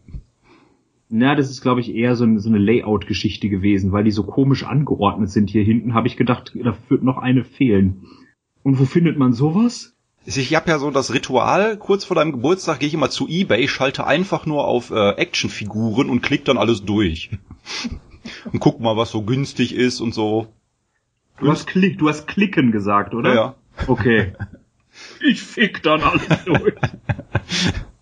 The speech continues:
Speaker 1: Egal wie klein. Der nächste.
Speaker 2: Nummer elf.
Speaker 1: Der nächste Geschenk ist wieder D V D oder zumindest, ja, vi-, vielleicht auch,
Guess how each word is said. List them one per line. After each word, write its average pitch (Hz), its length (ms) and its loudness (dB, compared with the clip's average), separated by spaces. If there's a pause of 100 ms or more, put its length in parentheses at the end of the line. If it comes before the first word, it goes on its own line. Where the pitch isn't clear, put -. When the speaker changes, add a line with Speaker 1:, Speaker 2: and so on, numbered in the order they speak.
(1400)
Speaker 1:
Egal 156 480 0
wie 143 120 -2
klein. 175 680 0 (600)
Der 151 200 2
nächste. 262 920 -2
Speaker 2:
Nummer 208 200 0
elf. 175 600 2 (1600)
Speaker 1:
Der 165 340 0
nächste 165 600 0
Geschenk 143 840 -4 (640)
ist 151 240 -4
wieder 170 240 2
D 151 240 0
V 143 220 2
D 143 280 2
oder 120 200 2
zumindest, 135 720 -2 (580)
ja, 113 320 -2 (480)
vi-, 127 220 0
vielleicht 147 320 0
auch, 147 320 -6